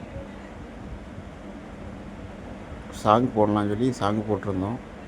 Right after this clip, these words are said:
அது அப்லோடு பண்ண முடியல. அது YouTube-ல அப்லோட் பண்ணும்போது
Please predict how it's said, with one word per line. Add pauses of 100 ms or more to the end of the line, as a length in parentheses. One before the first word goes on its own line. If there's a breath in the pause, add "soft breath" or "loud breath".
(160)
அது (140)
அப்லோடு
பண்ண
முடியல. (4000)
அது (720)
YouTube-ல (280)
அப்லோட்
பண்ணும்போது